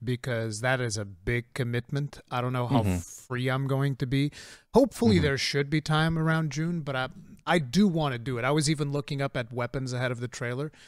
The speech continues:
Speaker 1: I might do, like, a lance build because there was that, um, lance, uh, that you see in the trailer with the gravity stuff on it and whatnot from the
Speaker 2: Looks
Speaker 1: dude
Speaker 2: good.
Speaker 1: riding a boar. I was like, "Hmm, that, that, that might be nice." I don't know. I, I'd like to check that out. We'll see.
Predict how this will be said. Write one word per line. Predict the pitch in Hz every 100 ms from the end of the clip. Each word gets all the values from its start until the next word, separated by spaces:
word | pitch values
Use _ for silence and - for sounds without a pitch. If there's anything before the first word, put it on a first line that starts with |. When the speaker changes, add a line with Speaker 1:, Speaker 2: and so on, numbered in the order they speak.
| - _ 139
Speaker 1:
I |
might | 143 131
do, | 123 139
like, | 135 127
a | 117
lance | 107 107 120 135 -
build | 139 160 170 135
because | 131 139 123 113
there | 131
was | 131
that, | 120 123 - - - _ _ -
um, | 120 107 95 95
lance, | 143 131 127 131 135 - - - -
uh, | 139 127 120
that | 123 -
you | 123
see | 139
in |
the | 131
trailer | - 139
with | 135 127
the |
gravity | 120 120 123 127 135 139
stuff | - - 139 135 - -
on | 139 135
it | 139
and | 143
whatnot | 135 147 143 - - _ _ _
from | - 135
the | 123
Speaker 2:
Looks | 135
Speaker 1:
dude | 135
Speaker 2:
good. | 120
Speaker 1:
riding | 127 131 131
a | 131
boar. | 110 123 135
I | 139
was | 131
like, | 131
"Hmm, | - 165 113
that, | 151 190
that, | 247 220
that | 269
might | 247 247 208
be | 233
nice." | 269 139 -
I |
don't | 196
know. | 277
I, | 143 143 180
I'd | 190
like | 208 190
to |
check | - 202
that | 208
out. | 208 143
We'll | 143
see. | 151 220